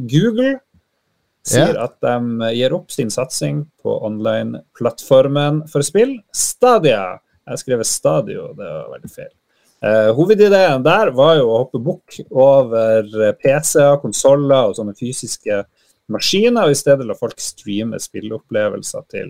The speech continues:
Speaker 1: eh, laptoper og T V-skjermer og hva nå enn det er. Eh, Stadia går, eh, derimot i svart attende januar, da er det helt slutt, og Google sier nå da at de vil refundere alle penger som er brukt,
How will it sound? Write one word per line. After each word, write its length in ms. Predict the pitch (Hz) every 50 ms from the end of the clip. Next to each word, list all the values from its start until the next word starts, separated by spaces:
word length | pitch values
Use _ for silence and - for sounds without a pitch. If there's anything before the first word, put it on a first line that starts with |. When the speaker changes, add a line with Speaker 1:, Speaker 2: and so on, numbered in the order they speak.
| 92 87 85
Speaker 1:
eh, 280 | 85 87 87 90 87 - 113
laptoper 520 | 147 156 156 _ 143 139 - _ 143 131
og 60 | 117 -
T 60 | 139
V-skjermer 720 | 127 120 127 123 - 135 127 127 127 123 113 110 107 107 101
og 60 | -
hva 120 | - 117 107
nå 120 | 107 107
enn 320 | 110 110 107 107 107 101 101 _ _ _ _ _ _ _ _ _
det 140 | - 107 - -
er. 320 | 131 131 131 120 101 - _ _ _ _ _ _ _ _ _ _ _ _
Eh, 160 | - 127 131 135
Stadia 400 | - - - 147 175 156 175 170
går, 380 | 151 - 160 156 160 160 151 139 131 127
eh, 540 | 127 127 127 127 127 127 131 131 127 127 123
derimot 640 | 135 147 160 165 156 156 160 160 165 160 _ -
i 180 | 127 120 131 123
svart 480 | - - 165 233 247 _ _ _ - -
attende 360 | - 156 156 156 - 151 143
januar, 320 | 143 143 151 170 214 254 247
da 100 | 180 127 -
er 160 | - 117 123 123
det 140 | 117 98
helt 160 | 113 117 - -
slutt, 400 | - 180 202 _ _ - - - -
og 240 | - 120 117 113 107
Google 300 | 104 131 165 180 165 117
sier 180 | 104 - 160 185
nå 120 | 170 127 98
da 140 | 101 101 - _ _ _ _ _ _
at 100 | - _
de 80 | 135 117
vil 140 | 107 107 101
refundere 560 | 101 104 110 - - 120 110 117 113 107 95
alle 140 | 92 92 98
penger 320 | - - 107 101 - - -
som 220 | - - - 92
er 80 | 90 87
brukt, 400 | - - 123 - _ _ _